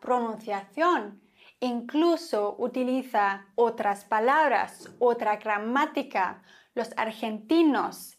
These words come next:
tienen otra gramática que los españoles. Por lo menos una parte de la gramática es distinta.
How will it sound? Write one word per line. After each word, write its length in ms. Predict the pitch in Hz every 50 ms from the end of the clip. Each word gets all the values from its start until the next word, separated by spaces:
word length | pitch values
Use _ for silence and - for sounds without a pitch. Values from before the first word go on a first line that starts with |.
| _ _
tienen 500 | - 254 240 233 233 233 - - - _ -
otra 400 | 254 262 240 247 247 220 208 208
gramática 800 | 208 - 220 220 226 254 277 277 - 277 233 - 214 196 190 - - - - - -
que 100 | 240 226
los 200 | 220 208 208 -
españoles. 1000 | - 214 - - - 214 208 208 220 262 262 269 226 180 - - - - - _ _ _ _
Por 140 | - 233 220
lo 160 | 214 220 220
menos 380 | 220 240 247 247 240 233 240 -
una 320 | - 226 220 214 208 214 -
parte 540 | 247 247 240 - - - 214 196 190 - - - _ _
de 100 | - 226
la 120 | 220 208 202
gramática 720 | 202 220 208 202 202 208 202 196 202 196 196 214 196 190
es 180 | 196 196 - -
distinta. 920 | - 208 190 - - _ - 285 294 277 262 262 - 190 180 175 180 -